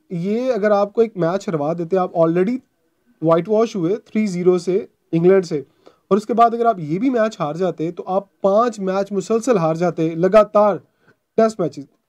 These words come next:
तो मुझे लगता है कि, अ, बाबर को थोड़ा कप्तानी में और सीखना चाहिए, इन्हें थोड़ा रेस्ट देना चाहिए। As a player is very, very good, he is,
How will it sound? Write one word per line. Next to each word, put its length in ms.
तो 280
मुझे 180
लगता 280
है 100
कि, 120
अ, 320
बाबर 380
को 180
थोड़ा 280
कप्तानी 560
में 160
और 260
सीखना 420
चाहिए, 360
इन्हें 180
थोड़ा 140
रेस्ट 420
देना 240
चाहिए। 460
As 80
a 60
player 320
is 120
very, 240
very 320
good, 160
he 200
is, 40